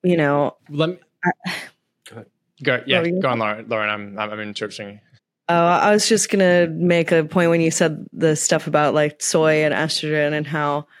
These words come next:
Speaker 1: you know, if we're worried about where estrogen is coming from, if we're getting, like, too much of it in our <laughs> diets and things, like, maybe we should be considering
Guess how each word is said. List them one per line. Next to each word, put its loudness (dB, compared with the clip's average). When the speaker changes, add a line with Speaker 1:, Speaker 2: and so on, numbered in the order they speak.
Speaker 1:
you 0
know, 0
if 0
we're 4
worried 4
about 4
where 4
estrogen -2
is -4
coming -2
from, 0
if -2
we're 0
getting, 0
like, 0
too 0
much 0
of 0
it 2
in -2
our 0
<laughs> 2
diets 0
and -2
things, -2
like, 0
maybe 0
we 0
should -6
be -2
considering 0